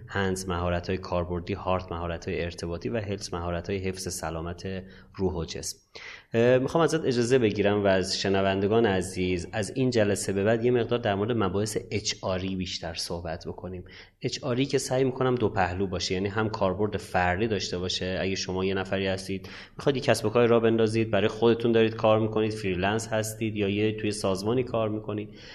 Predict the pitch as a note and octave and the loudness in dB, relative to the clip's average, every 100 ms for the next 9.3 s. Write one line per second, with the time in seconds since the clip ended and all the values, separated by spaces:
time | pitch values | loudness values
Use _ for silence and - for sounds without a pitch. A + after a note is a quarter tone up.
0 | - - G3 F3+ E3+ D#3 - C#3+ D3+ D3 | -10 -4 0 2 2 0 0 2 2 2
1 | D3+ D3 C#3 A2+ A2 A2 A2+ A#2+ - F#2 | 2 4 2 2 2 4 6 6 2 0
2 | F2+ F2+ - F2 - F2+ - F2+ F2 F2 | 0 -4 -2 -4 -4 -8 -4 -4 -2 -4
3 | E2+ F2 E2 E2+ F2 F2+ F#2 F#2+ F2+ F#2 | -4 -6 -4 -4 -4 -4 -4 -4 -2 0
4 | F2 F2 G2+ G#2 G2+ G2 F#2+ F#2 F#2+ F#2 | 0 0 0 0 0 -2 -2 -4 -6 -4
5 | F#2+ F#2 - G2 G2+ G#2 G#2 - - - | -4 -4 -4 -4 -2 -4 -8 -16 -18 -14
6 | - G2 F#2+ F#2 F#2 - G#2 F2+ E2+ A2 | -6 -2 0 0 0 0 0 0 0 -2
7 | G#2+ G#2 G2+ - A2 G#2+ A2 G#2 F#2+ F#2+ | 0 -2 -2 -2 0 2 0 0 -2 -2
8 | F2+ E2 - B2 G#2+ G#2 G#2+ - A#2 A2 | -2 -4 -4 -4 -2 -2 -4 -4 -2 2
9 | A2 A2 A2 | 4 4 2